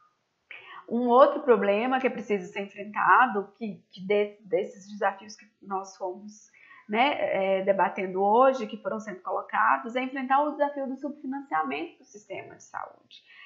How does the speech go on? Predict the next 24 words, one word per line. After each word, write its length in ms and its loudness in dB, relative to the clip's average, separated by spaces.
É, 880 4
e 160 4
ainda 320 4
mais, 640 4
o 120 -6
dos-, 240 -8
um 360 -4
sucateamento 1120 -2
crescente 1160 -4
que, 960 -4
por 140 -2
mais 320 2
que 80 -2
o 20 -4
sus 240 -6
seja 300 2
uma 240 0
conquista 560 -2
da 80 2
população 560 -2
brasileira, 600 0
uma 140 -8
conquista 340 -14
social, 680 4